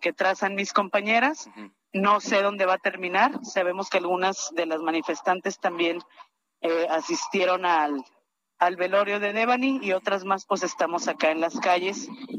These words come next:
Speaker 1: no solo por Devani, sino por todas las que faltan y porque no falte ni una mujer más.
Speaker 2: ¿Qué se necesitaría hacer para que ustedes estén tranquilas en las calles?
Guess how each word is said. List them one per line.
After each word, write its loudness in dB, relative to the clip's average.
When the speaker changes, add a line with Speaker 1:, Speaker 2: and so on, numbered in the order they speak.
Speaker 1:
no 2
solo 2
por 0
Devani, 0
sino 0
por -2
todas 2
las -2
que -2
faltan 0
y -8
porque -4
no 2
falte -2
ni -2
una 2
mujer -4
más. -6
Speaker 2:
¿Qué 0
se -2
necesitaría -2
hacer -2
para -2
que -8
ustedes -6
estén -6
tranquilas -2
en -12
las -6
calles? -8